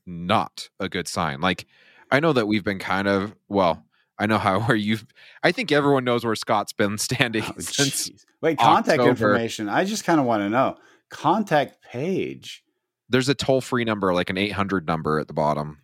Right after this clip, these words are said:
Speaker 2: Oh my gosh, I totally wanna, i-, if it weren't, like, eleven o'clock at night right now, I would totally call it.
Speaker 1: You should, we should do it just to
Speaker 2: We
Speaker 1: see what
Speaker 2: sh-
Speaker 1: happens.
Speaker 2: i-, it'll probably go to voicemail.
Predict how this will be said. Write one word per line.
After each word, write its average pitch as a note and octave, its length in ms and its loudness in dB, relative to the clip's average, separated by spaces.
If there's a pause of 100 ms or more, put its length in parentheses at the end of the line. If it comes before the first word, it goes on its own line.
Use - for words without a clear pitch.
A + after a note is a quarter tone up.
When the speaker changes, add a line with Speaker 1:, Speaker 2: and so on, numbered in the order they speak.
Speaker 2:
Oh D#2+ 100 -14
my D2 140 -14
gosh, D2 360 -12
I D2+ 40 -20
totally D#2 340 -14
wanna, D#2 200 -12
i-, - 80 -16
if A#2+ 360 0
it F3 100 4
weren't, D#3+ 200 2
like, B2+ 160 2
eleven G2+ 300 -2
o'clock G2 280 -4
at - 80 -10
night D#2 200 -10
right E2 140 -8
now, F#2+ 180 -4
I F#2+ 120 -6
would F#2 160 -8
totally E2 280 -8
call D2+ 280 -8
it. C#2 120 -14 (1900)
Speaker 1:
You C3 180 -2
should, F3 280 2
we D3 140 -4
should D#3+ 340 -2
do B2 220 -2
it G2+ 120 -2
just - 180 -2
to B2+ 100 0
Speaker 2:
We G2+ 60 2
Speaker 1:
see G2+ 60 4
what G#2+ 160 2
Speaker 2:
sh- - 20 -2
Speaker 1:
happens. F2+ 460 0 (140)
Speaker 2:
i-, E2 180 -2
it'll G#2 180 2
probably A2+ 320 2
go F2+ 120 2
to D#2+ 80 -2
voicemail. C#2+ 640 -4